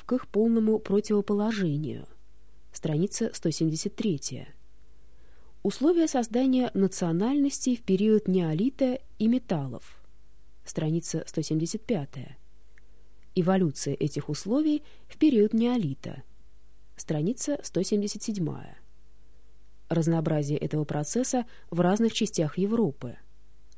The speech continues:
Страница сто семьдесят восьмая. Типы ископаемой керамики. Главное средство выделения разных кругов культуры.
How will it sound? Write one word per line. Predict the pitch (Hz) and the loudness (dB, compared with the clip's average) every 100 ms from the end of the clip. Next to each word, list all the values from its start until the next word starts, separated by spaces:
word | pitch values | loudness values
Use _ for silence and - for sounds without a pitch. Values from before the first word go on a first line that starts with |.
| - | -6
Страница | - 160 165 277 - 285 | -2 0 2 0 0 -2
сто | - 214 | 2 0
семьдесят | - 165 175 185 | 2 0 0 -2
восьмая. | 208 220 170 139 117 - - - - - - - - - - - - - | -4 -2 0 -2 -4 -10 -16 -16 -16 -14 -14 -14 -14 -14 -14 -14 -14 -8
Типы | - 320 320 311 | 2 4 4 4
ископаемой | 269 - 254 240 254 240 240 | 4 2 2 2 4 4 4
керамики. | 277 262 170 131 127 127 | 4 2 2 0 -4 -6
Главное | - 170 170 143 139 | -2 0 2 2 2
средство | 139 156 202 - | 0 2 0 2
выделения | 156 143 147 165 196 190 185 | 2 2 2 2 4 4 2
разных | - 170 156 160 156 | 0 0 2 0 0
кругов | 156 139 151 180 | 0 0 2 0
культуры. | - 196 - 220 147 131 104 | 2 2 2 0 0 -2 -8